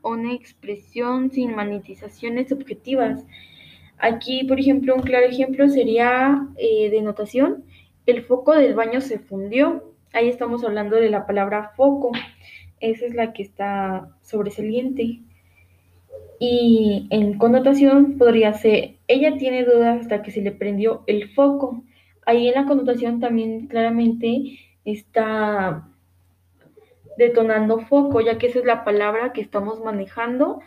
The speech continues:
en denotación y connotación. Son oraciones cortas en las que se asocian las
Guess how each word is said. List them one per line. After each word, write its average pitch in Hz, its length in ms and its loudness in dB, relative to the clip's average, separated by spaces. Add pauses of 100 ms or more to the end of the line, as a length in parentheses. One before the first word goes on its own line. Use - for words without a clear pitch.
(280)
en 214 160 -4
denotación 208 720 -2
y 233 100 -6
connotación. 208 760 -4
Son 262 220 0
oraciones 254 720 2
cortas 277 720 2 (680)
en 233 200 -2
las 226 200 -4
que 226 300 -8 (480)
se 226 400 2
asocian 240 480 0
las 277 160 4